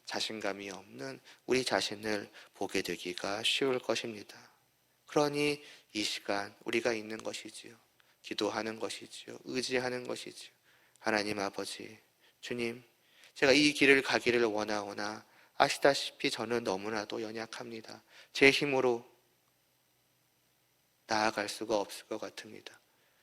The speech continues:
물론 시-, 이 설교를 시작하기 전에는 벌떡 일어나서 주님을 붙들게 하여 달라고 어찌 보면 자신감 있게 기도하였지만은,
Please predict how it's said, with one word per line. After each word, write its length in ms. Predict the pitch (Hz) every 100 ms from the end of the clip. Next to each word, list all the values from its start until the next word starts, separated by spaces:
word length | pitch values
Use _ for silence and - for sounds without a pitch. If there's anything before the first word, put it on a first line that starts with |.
| _ _ -
물론 180 | 98
시-, 180 | - -
이 200 | 120 113
설교를 420 | 110 135 120 120 110
시작하기 480 | - 127 143 123
전에는 460 | 123 110 107 110 110 - - -
벌떡 460 | 123 113 127 120
일어나서 640 | 117 117 113 104 - 104 - - -
주님을 340 | - 131 127
붙들게 640 | 123 120 - 131 123 120 - - _ -
하여 260 | 147 135
달라고 640 | 123 113 110 101 - 107 117 _ _ _ _ _ _ _ _ _ _ _ _ _
어찌 160 | 123 131
보면 160 | 127
자신감 500 | 123 131 143 135 127
있게 220 | 120 - 120
기도하였지만은, 1080 | - 139 139 147 - 151 147 151 165 165